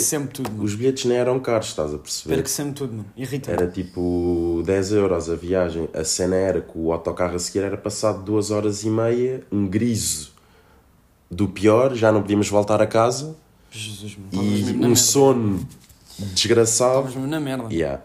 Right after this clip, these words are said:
Speaker 2: se não tivéssemos apanhado esse era, era complicado.
Speaker 1: Mano, tá
Speaker 2: Mas
Speaker 1: bem.
Speaker 2: dentro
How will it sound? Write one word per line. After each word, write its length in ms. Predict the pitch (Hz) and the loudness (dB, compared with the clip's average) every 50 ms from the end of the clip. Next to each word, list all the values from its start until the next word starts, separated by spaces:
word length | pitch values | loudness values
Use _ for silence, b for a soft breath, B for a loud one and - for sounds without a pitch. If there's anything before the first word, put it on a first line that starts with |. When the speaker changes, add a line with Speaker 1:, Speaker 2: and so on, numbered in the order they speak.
| - - | -14 -12
Speaker 2:
se 200 | - - - - | -8 -6 -4 -2
não 140 | 87 87 85 | 0 -2 -2
tivéssemos 460 | 90 85 87 87 87 - 90 85 85 | -2 -2 -2 -2 -2 -2 -4 -2 -2
apanhado 400 | 90 87 - 87 87 85 85 92 | -4 -4 -4 -4 -4 -2 -2 -4
esse 200 | 101 101 - - | -4 -4 -6 -6
era, 460 | 95 85 78 73 67 62 58 53 - - - _ _ _ | -6 -6 -6 -6 -8 -8 -12 -14 -18 -20 -20 _ _ _
era 200 | - - 71 71 | -14 -10 -10 -10
complicado. 560 | 69 - 67 - - - 60 - - - - - _ _ _ _ _ b b b b b b b b b b b b b b b b _ _ _ _ - | -10 -10 -12 -12 -12 -12 -14 -14 -14 -18 -18 -18 _ _ _ _ _ b b b b b b b b b b b b b b b b _ _ _ _ -10
Speaker 1:
Mano, 220 | 127 127 113 110 101 | -8 -8 -8 -8 -12
tá 100 | - - | -8 -6
Speaker 2:
Mas 260 | 82 85 87 92 90 | -4 0 0 0 0
Speaker 1:
bem. 140 | - - 98 | 2 0 0
Speaker 2:
dentro 300 | 95 92 - 95 92 - | 0 0 0 -2 -2 -6